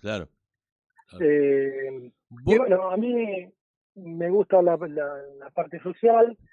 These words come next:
Speaker 2: y, y entonces, este, bueno,
Speaker 1: <coughs>
Speaker 2: a lo largo del tiempo, a lo largo de los años me fui metiendo cada vez más.
Speaker 1: Ujú.
Speaker 2: Eh, tuve un
Speaker 1: Vos
Speaker 2: impasse en donde... Sí, de-
Speaker 1: Sí, te quería preguntar, digo,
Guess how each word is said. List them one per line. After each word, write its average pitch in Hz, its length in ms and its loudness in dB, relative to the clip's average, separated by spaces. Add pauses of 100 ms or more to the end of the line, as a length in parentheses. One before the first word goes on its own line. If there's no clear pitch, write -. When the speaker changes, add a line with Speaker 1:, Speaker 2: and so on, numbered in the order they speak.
(600)
Speaker 2:
y, 147 880 0
y - 1200 -8
entonces, 185 580 4
este, 135 540 -4
bueno, 175 340 -8
Speaker 1:
<coughs> - 600 -16
Speaker 2:
a 139 140 -2
lo 151 140 2
largo 196 340 6
del 185 260 6
tiempo, 208 440 2
a 165 40 4
lo 170 120 0
largo 196 200 4
de 185 60 0
los 190 200 -4
años 220 220 -4
me 165 140 -8
fui 165 500 -10 (720)
metiendo 180 480 0
cada 185 200 -2
vez 196 180 -4
más. 208 300 -8 (500)
Speaker 1:
Ujú. 127 280 -16 (380)
Speaker 2:
Eh, 170 360 -8
tuve 208 280 6
un 190 300 0
Speaker 1:
Vos 220 240 2
Speaker 2:
impasse - 280 -8
en 165 100 -16
donde... 165 720 -6 (840)
Sí, 190 320 -6
de- 156 180 -8
Speaker 1:
Sí, 123 280 -12
te 117 180 -16
quería 127 240 -6
preguntar, 123 400 -4
digo, 113 240 -2